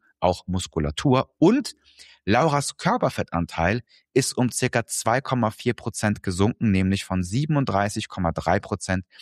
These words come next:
auf vierunddreißig Komma neun Prozent. Das heißt, Laura hat genau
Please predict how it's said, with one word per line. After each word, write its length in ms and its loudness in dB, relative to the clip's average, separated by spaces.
auf 140 0
vierunddreißig 800 -2
Komma 240 0
neun 240 4
Prozent. 400 -8
Das 160 -6
heißt, 260 0
Laura 680 4
hat 260 -2
genau 500 4